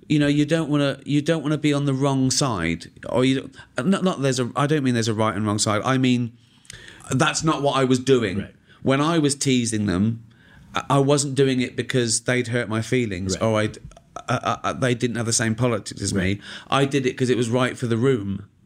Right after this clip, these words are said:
Speaker 1: and it was right for the day,
Speaker 2: Right.
Speaker 1: and it was, you know. So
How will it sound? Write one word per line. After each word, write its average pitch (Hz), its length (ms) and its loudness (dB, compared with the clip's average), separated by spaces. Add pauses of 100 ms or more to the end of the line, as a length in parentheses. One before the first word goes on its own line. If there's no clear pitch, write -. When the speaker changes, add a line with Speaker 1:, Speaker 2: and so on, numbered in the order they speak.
(200)
Speaker 1:
and 110 120 2
it 101 40 0
was 110 140 0
right 113 200 0
for 113 60 -10
the 113 100 0
day, 98 500 -4
Speaker 2:
Right. - 100 -20 (180)
Speaker 1:
and 110 140 2
it - 60 0
was, 104 360 0 (260)
you 117 100 0
know. 92 240 -2 (340)
So 117 340 0